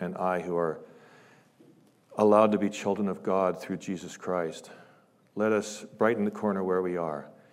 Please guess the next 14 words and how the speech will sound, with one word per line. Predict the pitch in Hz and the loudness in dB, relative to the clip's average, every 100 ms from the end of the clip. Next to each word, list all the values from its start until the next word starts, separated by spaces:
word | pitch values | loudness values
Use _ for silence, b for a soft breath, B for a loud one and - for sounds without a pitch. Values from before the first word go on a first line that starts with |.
| B - | B -6
and | 90 | -6
also | 90 92 | -4 -4
bring | 85 98 | -4 -4
the | 90 | -4
hope | 92 - | -6 -6
of | 85 | -8
Jesus | 92 82 80 | -8 -10 -12
Christ | - 85 80 - | -8 -6 -6 -6
to | 76 | -12
the | 80 | -12
farthest | - 85 80 78 - | -4 -2 -2 -6 -8
places | 85 - - | -8 -8 -10
on | 80 80 | -12 -10
earth. | 78 71 | -12 -14